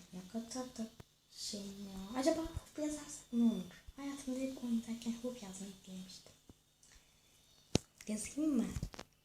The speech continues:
Siz bilirsiniz. Yazayım mı?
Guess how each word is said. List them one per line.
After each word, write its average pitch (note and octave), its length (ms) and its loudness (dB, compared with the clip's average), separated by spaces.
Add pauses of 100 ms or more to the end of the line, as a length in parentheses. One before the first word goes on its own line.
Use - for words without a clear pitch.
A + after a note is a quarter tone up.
(1400)
Siz - 360 8
bilirsiniz. F#3+ 720 -4
Yazayım A#3+ 420 4
mı? F#3+ 80 4